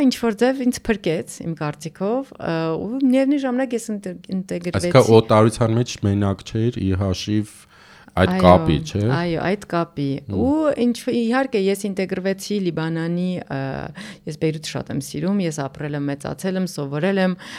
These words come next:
Speaker 1: այսինքն, բայց դա սկսեց ավելի տասնութից հետո,
Speaker 2: Մհմ։
Speaker 1: երբ որ արդեն գիտակցական կյանք, արդեն դառնում ես կին, մեծանում ես, գնում ես համալսարան, երբ որ ընտրեցի մասնագիտությունս, կինո,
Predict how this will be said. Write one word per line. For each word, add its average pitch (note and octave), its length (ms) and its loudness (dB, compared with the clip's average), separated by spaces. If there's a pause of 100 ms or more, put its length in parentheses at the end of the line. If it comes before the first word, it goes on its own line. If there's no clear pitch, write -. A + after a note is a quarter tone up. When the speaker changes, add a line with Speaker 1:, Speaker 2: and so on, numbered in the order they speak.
(180)
Speaker 1:
այսինքն, F#3+ 360 -2
բայց G#3+ 140 4
դա A#3+ 140 2
սկսեց A#3 420 -6
ավելի F#3 200 0
տասնութից G3 580 -2
հետո, E3 320 -4 (180)
Speaker 2:
Մհմ։ F2+ 340 -6 (180)
Speaker 1:
երբ C#3+ 280 -4
որ E3+ 240 0
արդեն E3+ 440 -2
գիտակցական C#3+ 680 -4
կյանք, F3+ 380 -2
արդեն D#3 320 -6
դառնում D3 340 -10
ես - 180 -14
կին, A3+ 320 -2
մեծանում D#3+ 440 -6
ես, G3 140 -6
գնում D#3+ 160 -4
ես C#3+ 100 -8
համալսարան, E3 680 -2
երբ E3 140 -6
որ D#3+ 120 -2
ընտրեցի D#3+ 440 -4
մասնագիտությունս, D#3 960 -4 (520)
կինո, F3 340 0